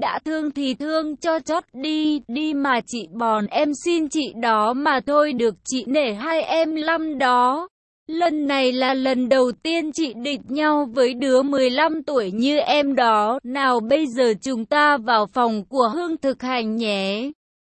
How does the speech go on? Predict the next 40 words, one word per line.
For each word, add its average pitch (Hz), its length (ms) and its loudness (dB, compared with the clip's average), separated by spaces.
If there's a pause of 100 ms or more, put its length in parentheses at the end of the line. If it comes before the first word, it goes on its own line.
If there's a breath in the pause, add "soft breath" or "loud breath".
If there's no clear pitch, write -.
(120)
Hương 320 300 -2
lén 294 320 0
cầm 233 340 2
máy 226 200 0
quay 311 300 0
đi 311 280 -2
trước 370 240 -4
rồi 262 240 0
đặt 220 200 0 (140)
vào 226 220 0
phòng 220 460 -2
của 269 200 2
mình. 226 460 0
Nào 214 200 0
bây 277 260 0
giờ 262 420 2
Hương, 311 460 -4 (140)
chú 240 200 0
ý 233 320 0
nhé, 226 420 0
chị 240 240 -4 (100)
với 226 180 2 (120)
Trung 302 220 0
thực 269 240 -4
hành 220 380 -2
đây 311 260 0
này. 247 460 -4 (420)
Vừa 262 380 0
vói 240 320 2 (120)
xong 294 320 -2 (100)
thì 247 280 -4
chị 226 320 -6
Vi 285 220 -4
đã 220 360 -2
tụt 277 140 -6 (140)
chiếc 370 260 -6
quần 240 320 2
lót 311 240 0
màu 262 240 0
đen 277 320 -2